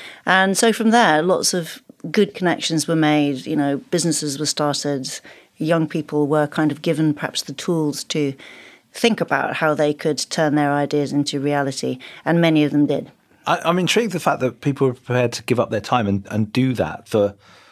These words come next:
Speaker 2: other people's benefit in terms of their financial benefit.
Speaker 1: Yes, it, it wasn't, it wasn't so much, I mean, there's part of being an entrepreneur, which is about making money.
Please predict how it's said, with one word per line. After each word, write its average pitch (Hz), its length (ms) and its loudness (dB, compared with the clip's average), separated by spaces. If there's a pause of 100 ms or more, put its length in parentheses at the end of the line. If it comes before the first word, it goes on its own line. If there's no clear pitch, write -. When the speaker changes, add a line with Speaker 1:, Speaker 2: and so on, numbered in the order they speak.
(200)
Speaker 2:
other 120 200 0
people's 151 400 -4
benefit 139 340 0
in 135 80 2
terms 123 200 2
of 113 120 0
their 117 180 4
financial 123 800 -4
benefit. - 520 -12 (260)
Speaker 1:
Yes, 277 280 4
it, 269 160 2
it 294 160 0
wasn't, 381 460 2 (100)
it 269 100 0
wasn't 320 280 2
so 294 120 4
much, 240 220 6
I 240 40 6
mean, 247 120 4
there's 247 120 2
part 285 280 2
of 233 160 -2
being 214 240 2
an 185 80 0
entrepreneur, 143 500 0
which 135 160 -2
is 170 100 -2
about 156 380 0
making 165 420 2
money. 131 380 0